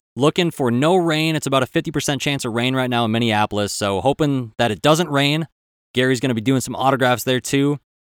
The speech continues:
And then the rest of the convention, Friday, Saturday, Sundays, all inside, all inside the home of the Minnesota Vikings, U S Bank Stadium.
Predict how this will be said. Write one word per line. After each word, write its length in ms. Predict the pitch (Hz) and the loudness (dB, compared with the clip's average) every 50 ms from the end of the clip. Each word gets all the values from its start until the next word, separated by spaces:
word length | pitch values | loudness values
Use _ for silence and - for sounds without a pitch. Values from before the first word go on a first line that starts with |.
| _ _ _ _ _ _ _ | _ _ _ _ _ _ _
And 160 | - 123 139 | -4 0 2
then 140 | 147 147 151 | 2 2 2
the 80 | 151 147 | 2 4
rest 180 | 175 190 - | 4 2 2
of 60 | - 185 | 2 -4
the 60 | 170 | -2
convention, 440 | - 151 131 147 160 175 - 190 160 | -2 0 2 2 0 0 0 -4 -2
Friday, 360 | - - 135 147 143 143 139 | -2 -2 -2 0 0 -2 -2
Saturday, 340 | - - 139 131 135 123 113 | 0 0 0 0 0 0 -2
Sundays, 420 | - - 135 131 131 131 120 110 | -2 -2 -2 0 0 0 0 -2
all 240 | - 131 151 165 175 | 0 2 4 4 4
inside, 600 | - 147 147 151 139 - 135 107 98 92 92 90 | 2 2 0 0 0 0 0 2 2 0 -2 -4
all 200 | 78 123 139 151 | -2 -2 0 0
inside 400 | 147 - - 143 135 139 139 107 | -2 0 0 0 0 0 -2 -4
the 80 | 95 | -8
home 360 | 85 - - 160 180 190 185 147 | -12 -6 0 2 2 4 4 2
of 20 | |
the 60 | 123 110 | 2 2
Minnesota 420 | 113 131 156 180 - - 151 135 | 2 2 0 2 2 2 2 2
Vikings, 540 | 110 90 117 120 135 - 143 139 123 95 95 | 2 2 2 2 2 2 0 -4 -4 -4 0
U 180 | 120 175 196 | 4 4 4
S 100 | 190 170 | 4 4
Bank 240 | - - 160 151 143 | 2 0 0 0 0
Stadium. 540 | - - - 131 120 120 120 120 120 117 117 | -2 0 2 2 2 4 2 2 2 0 -4